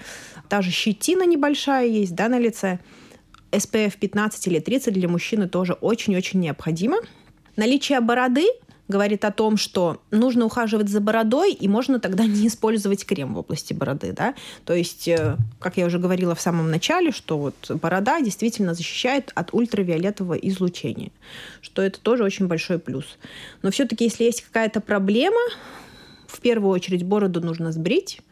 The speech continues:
послушать, э, консультацию специалиста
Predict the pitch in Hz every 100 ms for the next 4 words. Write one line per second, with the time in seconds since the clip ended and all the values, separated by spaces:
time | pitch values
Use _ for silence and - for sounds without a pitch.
0 | - 190 - 233 220 190 175 - 180 175
1 | 165 156 110 104 107 196 190 208 202 180
2 | - 160 143 120 - - 294 196 165 247
3 | -